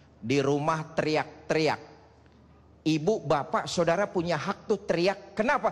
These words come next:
Karena itu rumah ibu, rumah bapak, rumah saudara. Itu kebebasan, punya hak. Tapi tetangga sebelah rumah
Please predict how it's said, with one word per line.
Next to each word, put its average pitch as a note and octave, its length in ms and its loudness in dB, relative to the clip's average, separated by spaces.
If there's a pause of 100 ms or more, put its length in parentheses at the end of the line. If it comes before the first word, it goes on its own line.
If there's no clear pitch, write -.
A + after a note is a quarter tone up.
(160)
Karena D#3 320 -2
itu D3+ 320 -2
rumah D3+ 480 -2
ibu, C3 320 -2
rumah C#3 320 0
bapak, A#2 400 0
rumah C#3 240 0
saudara. C#3 480 -2 (2500)
Itu C#4+ 240 0
kebebasan, B3+ 1040 0
punya D#4 400 2
hak. B3 440 2 (1200)
Tapi C3+ 480 -2
tetangga C3+ 640 0
sebelah B2 560 -2
rumah B2+ 480 0